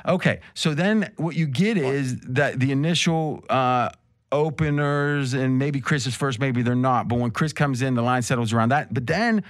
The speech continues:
it's open for a couple hours, and people are betting it. So you have the move from the open to the end of that first night. Then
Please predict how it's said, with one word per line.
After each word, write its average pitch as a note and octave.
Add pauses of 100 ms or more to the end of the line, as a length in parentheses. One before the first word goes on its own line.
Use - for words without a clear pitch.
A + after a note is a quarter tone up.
(100)
it's C3+
open D#3+
for E3
a -
couple D#3
hours, C#3 (500)
and C3
people C#3
are E3
betting E3+
it. F#2 (400)
So C#3+
you C#3+
have C#3+
the C3
move C#3+
from C3
the B2+
open E3+
to D3+
the C3+
end D3
of C3
that B2
first B2
night. C#3 (600)
Then C#3+